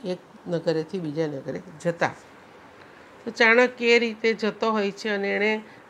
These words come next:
આ બાળકો જે રાજા રાજા એવી રમત રમતા હતા, teacher teacher રમત પહેલાં આવું રમતા, તમારા કાળની વાત નથી આવતી આ,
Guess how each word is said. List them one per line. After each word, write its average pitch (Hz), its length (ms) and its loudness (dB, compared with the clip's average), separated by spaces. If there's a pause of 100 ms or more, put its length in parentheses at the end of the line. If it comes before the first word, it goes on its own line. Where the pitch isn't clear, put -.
આ 185 80 2
બાળકો 214 760 2
જે 220 200 0
રાજા 175 600 2
રાજા 220 420 2
એવી 214 320 2
રમત 196 380 0
રમતા 185 300 -2
હતા, 156 180 -2
teacher 196 400 0
teacher 202 320 -2
રમત 185 340 -2
પહેલાં 185 280 2
આવું 185 240 4
રમતા, 165 440 0
તમારા 170 520 -2 (520)
કાળની 180 440 0
વાત 170 300 -4
નથી 190 260 -2
આવતી 160 380 -6
આ, 165 80 -8